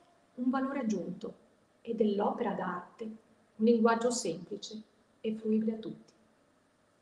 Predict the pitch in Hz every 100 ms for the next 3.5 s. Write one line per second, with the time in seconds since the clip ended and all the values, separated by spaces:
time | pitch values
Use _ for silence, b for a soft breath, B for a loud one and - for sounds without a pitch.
0 | _ _ - _ - 190 - 190 - B
1 | B B B B 208 - 349 339 - 285
2 | 294 320 294 208 - - - 269 247 233
3 | 208 - - -